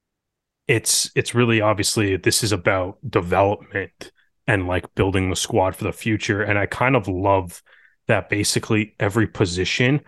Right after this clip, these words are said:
has one guy, like, one vet, and then a whole bunch of uncapped guys or guys with, like, less than ten caps or even less than five in certain positions.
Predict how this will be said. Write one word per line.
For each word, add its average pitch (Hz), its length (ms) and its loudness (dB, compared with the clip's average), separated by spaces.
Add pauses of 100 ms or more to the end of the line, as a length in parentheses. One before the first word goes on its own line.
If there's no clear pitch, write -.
(100)
has 98 400 0
one 98 500 2
guy, 95 460 0
like, 117 140 0
one 117 440 2
vet, 98 440 0
and 104 160 2
then 92 100 -2
a 87 80 -4
whole 107 400 2
bunch 98 300 0
of 104 180 -2
uncapped 95 580 0
guys 113 340 2
or 104 40 -4
guys 95 260 -2
with, - 140 -6
like, 95 180 -4
less 95 280 -4
than 90 260 -2 (460)
ten 113 260 0
caps 113 420 0
or 110 80 4
even 92 240 0
less 92 200 -2
than 80 140 -4
five 92 580 -2
in 92 100 -4
certain 110 320 -2
positions. 117 600 0